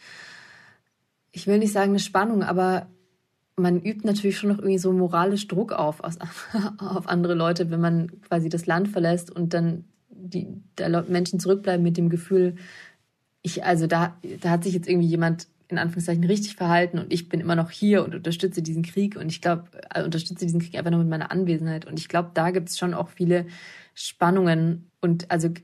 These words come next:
genau, wie sehr muss man, wie sehr muss man jetzt eigentlich auch auswandern, wenn man gegen diesen Krieg ist? Und da gibt's eben Menschen, die schon auch sagen, ich bin nicht bereit, dieses Opfer zu treffen.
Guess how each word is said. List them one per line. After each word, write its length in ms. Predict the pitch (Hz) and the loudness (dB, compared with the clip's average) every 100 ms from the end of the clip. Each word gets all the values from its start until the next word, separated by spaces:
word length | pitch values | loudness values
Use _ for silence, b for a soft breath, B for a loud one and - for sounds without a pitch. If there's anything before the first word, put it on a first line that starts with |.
| _ | _
genau, 420 | 185 165 160 156 - | 2 4 4 0 -8
wie 260 | 190 175 190 | -4 -2 0
sehr 300 | 185 185 185 | 4 4 6
muss 300 | 180 202 208 | 4 2 2
man, 380 | 170 160 156 - _ _ _ _ _ - | 0 0 -2 -8 _ _ _ _ _ -2
wie 80 | 180 | 2
sehr 120 | 185 | 4
muss 240 | 202 - | 4 2
man 100 | 180 | 0
jetzt 160 | 151 - | -2 -2
eigentlich 200 | 165 - | -6 -8
auch 120 | - | -8
auswandern, 460 | 165 165 151 147 147 | -8 -6 -6 -6 -6
wenn 80 | |
man 160 | 151 151 | -8 -8
gegen 240 | 147 156 | -6 -8
diesen 180 | 147 151 | -6 -8
Krieg 300 | - 160 - | -10 -10 -8
ist? 300 | - - - B B B | -8 -10 -12 B B B
Und 120 | 170 160 | -4 2
da 140 | 165 | 2
gibt's 220 | 170 170 | 2 -2
eben 160 | 175 156 | -4 -2
Menschen, 340 | 160 165 165 | -2 -2 -2
die 300 | 165 160 160 - | -2 -4 -6 -8
schon 200 | - 170 | -6 -4
auch 80 | 170 | -4
sagen, 240 | 160 160 | -4 -4
ich 140 | 165 - | -8 -4
bin 120 | 170 | -2
nicht 160 | 170 | -2
bereit, 280 | - 160 165 | -4 -4 -2
dieses 220 | 165 156 | -2 -4
Opfer 260 | - 170 170 | -8 -14 -16
zu 100 | - | -16
treffen. 520 | - 160 170 139 147 | -10 -8 -6 -6 -8